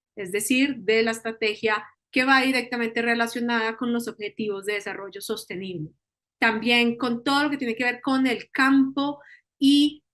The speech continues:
el desarrollo productivo tecnológico del campo. Así que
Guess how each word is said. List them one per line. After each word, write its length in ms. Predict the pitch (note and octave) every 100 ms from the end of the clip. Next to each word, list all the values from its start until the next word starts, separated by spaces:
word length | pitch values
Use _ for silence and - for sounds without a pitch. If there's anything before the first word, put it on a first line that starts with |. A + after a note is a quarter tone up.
| _
el 220 | C#4 C#4+
desarrollo 1000 | B3+ B3 - A3+ C4 D4 A#3+ A#3 G3+ G#3+ -
productivo 760 | A3+ G3 - C#4+ C4+ G#3+ -
tecnológico 1040 | A3+ B3 D4 C#4 C4 C4+ C4 C4 C4 C4 _
del 280 | A#3 A3 A3
campo. 420 | A#3 G#3 G3 G#3
Así 220 | G#3 A3
que 280 | A3+ A#3+ A#3